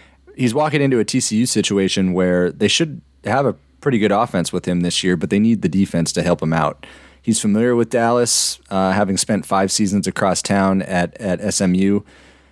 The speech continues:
Overall, me personally, I'm a little meh on him just because he, he never got S M U really threatening in the A A C, and he was just kinda average at Cal.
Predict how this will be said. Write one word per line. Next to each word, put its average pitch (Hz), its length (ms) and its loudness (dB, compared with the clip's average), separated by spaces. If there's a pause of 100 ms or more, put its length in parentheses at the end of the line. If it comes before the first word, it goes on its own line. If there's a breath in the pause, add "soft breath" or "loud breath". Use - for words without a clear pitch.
(140 soft breath)
Overall, 165 600 0
me 127 240 0
personally, 139 400 0
I'm 113 200 2
a 123 60 -4
little 113 220 2
meh 104 260 2
on 117 200 0
him 123 220 2
just 110 220 -6
because 104 840 -2
he, 107 240 0
he 110 160 -2
never 139 220 2
got 135 180 0
S 120 200 2
M 117 120 2
U 113 120 2
really 104 240 2
threatening 107 580 0
in 107 120 0
the 104 80 2
A 113 360 0
A - 20 2
C, 117 420 0 (380 loud breath)
and 95 180 2
he 98 60 2
was 92 100 0
just - 160 0
kinda 101 240 0
average 95 340 0
at - 160 0
Cal. 98 480 0